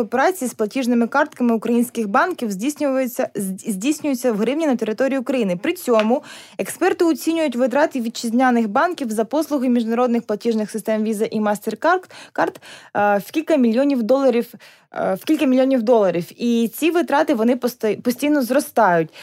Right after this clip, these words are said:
Е, станом на перше березня дві тисячі п'ятнадцятого року, е, витрати на обслуговування платіжних карто-,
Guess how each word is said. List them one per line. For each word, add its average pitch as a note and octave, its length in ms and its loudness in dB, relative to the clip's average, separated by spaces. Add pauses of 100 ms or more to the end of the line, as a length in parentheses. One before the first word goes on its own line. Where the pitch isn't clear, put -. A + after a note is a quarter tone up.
(260)
Е, F#3+ 260 2
станом D#4 480 2
на B3 280 4
перше A#3+ 380 0
березня C4+ 460 4
дві G#3 120 -2
тисячі A3 220 -2
п'ятнадцятого A3 720 2
року, E4 360 2 (360)
е, G3+ 240 4
витрати A#3+ 500 2
на A3+ 240 4
обслуговування A3 880 2
платіжних A#3 520 2
карто-, A#3+ 360 -2